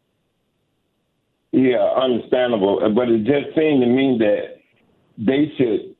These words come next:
everybody should try to come together because it's getting so bad out here. I don't know if the United States gonna make it at all.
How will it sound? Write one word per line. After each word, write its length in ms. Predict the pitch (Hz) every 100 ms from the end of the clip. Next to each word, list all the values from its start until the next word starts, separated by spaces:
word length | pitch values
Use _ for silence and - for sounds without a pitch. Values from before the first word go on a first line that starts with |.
| -
everybody 520 | 143 151 117 120 120
should 160 | - -
try 240 | 156 131
to 80 | 113
come 240 | 127 131
together 440 | 120 101 123 139 127
because 420 | 104 - 127 110 - -
it's 240 | - 175 170
getting 300 | 151 117 113
so 140 | 139 120
bad 360 | 120 139 143
out 180 | 113 104
here. 300 | 117 110 107 110 _ _ _
I 80 | 135
don't 180 | 156 135
know 380 | 123 117 107 -
if 80 | 95
the 80 |
United 460 | 110 113 123 120 110
States 220 | 131 131 131
gonna 240 | 107 104
make 200 | 110 110
it 100 | 107
at 160 | 95 95
all. 500 | 104 92 82 -